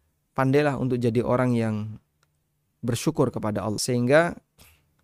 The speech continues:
dalam hidup memang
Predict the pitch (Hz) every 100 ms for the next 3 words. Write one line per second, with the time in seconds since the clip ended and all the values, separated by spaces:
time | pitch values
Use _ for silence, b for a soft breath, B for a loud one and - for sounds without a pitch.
0 | _ _ _ _ _ _ 123 127 131 127
1 | 131 123 160 - - - - _ _ _
2 | _ _ _ _ _ _ _ - 127 139
3 | 151 160 160 147